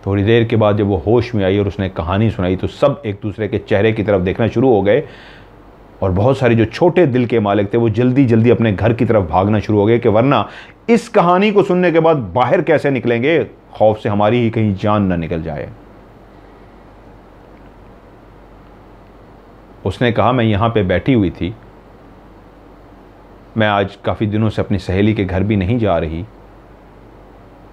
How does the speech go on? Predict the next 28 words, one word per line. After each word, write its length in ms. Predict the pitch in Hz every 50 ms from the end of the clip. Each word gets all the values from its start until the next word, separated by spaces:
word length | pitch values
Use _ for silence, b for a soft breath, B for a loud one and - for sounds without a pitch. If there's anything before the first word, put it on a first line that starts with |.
| - - - - -
मैं 80 | 135
इस 160 | 143 123 - -
सामने 240 | 139 120 135 151 147
दरख्त 420 | 120 92 101 117 127 123 - - -
की 80 | 127
तरफ 240 | 117 - 110 107 104
बैठी 260 | 101 95 90 - 104
देख 340 | - - - 98 95 - -
रही 180 | 92 85 80 82
थी, 220 | - - - 90 107 - - - - - - - - - - - - - - - - - - - - - - - - - - - - - - -
चिड़ियों 360 | - 151 151 165 170 175 170
की 120 | - 160 147
जो 120 | 127 127
आवाज़ें 380 | 113 110 101 104 107 117 120 131
हैं 80 | 123 127
मेरी 240 | 123 113 113 123 127
कानों 300 | 120 - 113 110 123 127
में 160 | 127 120 117
भी 120 | 117 120 117
आ 120 | 107 110
रही 140 | 117 120 110
थी 100 | 95 113
और 80 | 117 117
मैं 100 | 117 113
इनको 180 | 113 107 110
सुन 280 | 101 - - 151 156 127
रही 200 | 104 90 82 82
थी, 200 | 76 - - 104